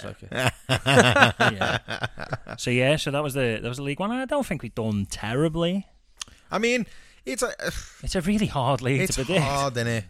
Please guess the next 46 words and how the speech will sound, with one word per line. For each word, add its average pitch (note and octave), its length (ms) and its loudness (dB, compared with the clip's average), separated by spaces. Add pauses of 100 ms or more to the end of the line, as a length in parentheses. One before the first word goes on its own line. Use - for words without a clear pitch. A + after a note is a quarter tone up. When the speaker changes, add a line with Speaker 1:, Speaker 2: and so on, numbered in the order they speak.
(520)
Speaker 2:
It C#3 100 -8
Speaker 1:
Well, G#2 140 0
Speaker 2:
is F2+ 80 -4
Speaker 1:
if - 60 -12
Speaker 2:
hard. G#2 200 0
Speaker 1:
you F#2+ 120 2
don't C3 140 -2
think C3 200 -6
we A2+ 100 -6
did G#2 180 -4
bad G2+ 220 -4
there, A2+ 260 -4
<laughs> - 40 -4
wait - 180 6
till - 160 -2
you G#3+ 140 4
hear A#3+ 180 4
about E3+ 260 2
League F#3 200 2 (100)
Two. E3 220 2
Speaker 2:
<laughs> D#3+ 120 -2
Oh D#3+ 80 -12 (100)
God! A2+ 280 2 (380)
Right, B2 340 6 (260)
come D#3 160 6
on C#3+ 140 6
then, B2 140 4
Ryan. A#2 280 4 (220)
Put D3 140 4
us C#3 100 2
Speaker 1:
I D3 80 6
Speaker 2:
out C#3+ 60 6
of D3 60 6
Speaker 1:
don't C#3+ 100 6
Speaker 2:
our C#3 80 4
Speaker 1:
think, G3+ 180 6
Speaker 2:
misery. B2+ 140 4
Speaker 1:
I E3+ 120 6
don't F3 220 -2
think F#3 240 -4
I E3+ 140 2
did C3 380 -4
a, C#3+ 280 -4 (120)
I B2+ 80 -8
couldn't C#3+ 320 -4
hear A#2+ 400 -2